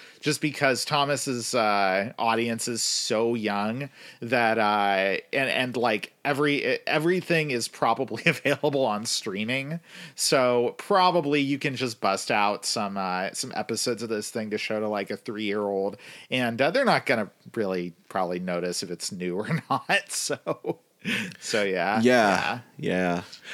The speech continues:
Speaker 2: I mean, I didn't realize that the T V show, I mean,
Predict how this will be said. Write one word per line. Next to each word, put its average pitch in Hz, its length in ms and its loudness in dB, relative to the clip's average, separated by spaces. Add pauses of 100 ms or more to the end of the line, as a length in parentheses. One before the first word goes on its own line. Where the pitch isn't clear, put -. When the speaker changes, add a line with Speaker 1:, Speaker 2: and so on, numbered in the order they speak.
(100)
Speaker 2:
I 131 60 2
mean, 135 180 8
I 175 140 6
didn't 214 280 4
realize 123 520 6
that 110 100 -2
the 104 80 -2
T 110 220 2
V 110 160 4
show, 98 640 4 (200)
I 101 60 2
mean, 117 380 4